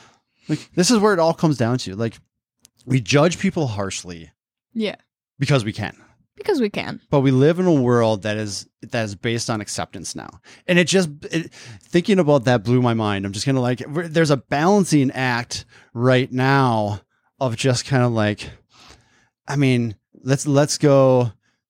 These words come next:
Speaker 1: uh, like, how, how, how could you put your, a name on something where you're a transgender, pansexual,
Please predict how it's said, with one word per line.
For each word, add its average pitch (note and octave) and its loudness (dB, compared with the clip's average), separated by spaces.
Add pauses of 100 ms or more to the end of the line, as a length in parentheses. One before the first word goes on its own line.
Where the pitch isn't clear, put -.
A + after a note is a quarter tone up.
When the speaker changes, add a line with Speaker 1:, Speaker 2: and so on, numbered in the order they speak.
(1080)
Speaker 1:
uh, G#2 -10 (120)
like, B2+ -4
how, D3+ 2
how, D3 2 (200)
how A2+ 0 (100)
could B2 -4
you C3 4
put - 0
your, C#3+ 0
a B2+ -2
name A#2+ 4
on A2 0
something G2 -2
where G2 -2
you're G#2 2 (880)
a A2 -10
transgender, A2 2 (840)
pansexual, G#2+ 0